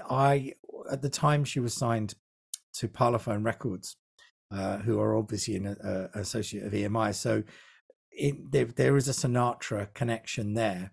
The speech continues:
Um, and I knew that there'd been virtual Sinatra duets done before, but I wasn't really sure how it happened. So we just sort of said, you know, manifested and just said,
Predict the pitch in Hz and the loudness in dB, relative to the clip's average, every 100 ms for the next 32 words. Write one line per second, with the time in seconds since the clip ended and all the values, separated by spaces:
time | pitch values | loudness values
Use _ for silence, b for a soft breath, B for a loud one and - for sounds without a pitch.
0 | _ _ - - 110 104 107 104 104 104 | _ _ -16 -6 0 2 2 0 0 -2
1 | 107 104 _ _ _ - 120 120 120 120 | -4 -8 _ _ _ 0 2 4 2 -2
2 | - 127 135 147 156 170 143 120 127 123 | 0 2 6 8 12 12 10 4 2 0
3 | 120 139 127 123 107 127 120 - - 113 | 2 4 4 2 2 2 2 0 2 2
4 | 107 - _ _ - 131 113 113 - 107 | 2 -6 _ _ -6 -2 0 -2 -4 -2
5 | 110 107 - - 110 110 107 135 117 104 | 0 0 0 -2 0 0 -2 0 2 2
6 | 104 107 - _ B B B _ - 110 | 0 0 -2 _ B B B _ -4 4
7 | 143 147 127 120 - 123 104 117 110 98 | 6 6 4 0 2 2 2 2 0 -2
8 | - _ _ _ - - 127 - 95 95 | -8 _ _ _ -8 -4 -4 -2 -2 -2
9 | - 120 107 107 B B _ _ _ - | 2 4 6 4 B B _ _ _ -20
10 | - 127 156 156 147 120 - 147 127 113 | -4 4 6 8 4 4 4 4 4 2
11 | - 120 110 107 - 123 113 95 95 101 | 2 2 2 -2 -6 -2 0 0 -2 -6
12 | - - - 123 123 131 - 110 - - | -10 -16 -6 2 2 2 2 0 0 -2
13 | 104 104 104 110 - 104 101 | -2 -2 -4 -4 -2 0 0